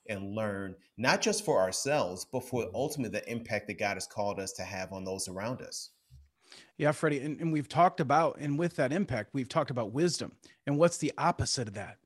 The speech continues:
Speaker 2: And that's foolishness. And so you and I both, uh, dearly respect and love Doctor John Townsend and, and his colleague, Doctor Henry Cloud, and they both talk about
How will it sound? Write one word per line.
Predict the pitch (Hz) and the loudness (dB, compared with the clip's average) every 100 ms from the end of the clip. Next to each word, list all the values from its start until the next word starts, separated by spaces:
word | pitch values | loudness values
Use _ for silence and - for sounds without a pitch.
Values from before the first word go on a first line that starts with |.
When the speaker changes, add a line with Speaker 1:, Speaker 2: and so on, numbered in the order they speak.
| _ _ | _ _
Speaker 2:
And | 139 | -4
that's | 151 | -4
foolishness. | - 196 180 131 127 95 - - - - | 6 10 10 8 -2 -6 -10 -16 -18 -4
And | 143 | -2
so | 135 180 | 4 6
you | 147 147 185 | 6 8 8
and | 165 | 8
I | 175 165 | 8 6
both, | 147 139 - | 4 2 2
uh, | 139 | 0
dearly | 127 151 165 147 | 4 4 4 4
respect | 135 - 147 139 | 2 2 2 2
and | 139 | 2
love | 135 131 | 2 2
Doctor | 131 131 135 | 0 0 -2
John | 131 123 120 | -2 0 0
Townsend | - 139 135 127 135 135 | 0 0 0 -2 -2 0
and, | 120 117 113 - - | 0 -2 -6 -14 -12
and | - 127 | -4 -2
his | 143 131 | -2 -2
colleague, | - 151 139 131 123 | 2 4 4 2 0
Doctor | 131 127 117 | 0 0 -2
Henry | 139 131 113 | -2 -2 -4
Cloud, | - 135 135 127 | -2 2 4 2
and | 120 | 2
they | 139 | 2
both | 139 131 | 2 2
talk | - 131 | 2 2
about | 131 117 113 | 2 -2 -4